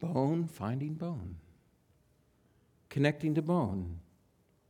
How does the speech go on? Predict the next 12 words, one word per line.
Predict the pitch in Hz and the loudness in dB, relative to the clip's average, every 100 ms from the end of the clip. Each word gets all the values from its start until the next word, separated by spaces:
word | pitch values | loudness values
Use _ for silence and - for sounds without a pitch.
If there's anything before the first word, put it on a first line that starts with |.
| _ _ _ _ _ _ _ _ | _ _ _ _ _ _ _ _
and | 107 104 | -8 -8
sinew | - 147 151 95 87 90 - _ _ _ _ _ _ _ _ | -2 2 2 2 0 -4 -12 _ _ _ _ _ _ _ _
and | 110 | -8
flesh. | 104 151 131 87 - - - - _ _ _ _ _ _ _ _ _ _ _ _ _ _ _ _ _ _ _ _ _ _ _ _ _ - | 0 2 2 0 -6 -10 -12 -18 _ _ _ _ _ _ _ _ _ _ _ _ _ _ _ _ _ _ _ _ _ _ _ _ _ -14
Wow, | 98 90 87 | -8 -6 -6
what | 87 | -6
a | 87 | -8
sight. | - - 101 104 104 _ _ _ _ _ _ _ _ _ _ _ _ _ _ _ | -8 -6 -6 -6 -14 _ _ _ _ _ _ _ _ _ _ _ _ _ _ _
But | 143 | -6
they're | 117 | -2
not | 107 104 | 0 0
alive. | 104 127 123 90 85 - | 0 0 0 -4 -8 -14